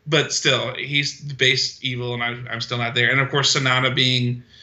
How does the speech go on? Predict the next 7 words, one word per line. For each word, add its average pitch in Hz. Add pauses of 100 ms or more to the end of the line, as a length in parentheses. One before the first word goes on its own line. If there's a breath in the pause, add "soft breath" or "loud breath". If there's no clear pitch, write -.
(320 loud breath)
the 139
emotionless 127
whatever, 123
I 123
just, 127
I 117
can't, 131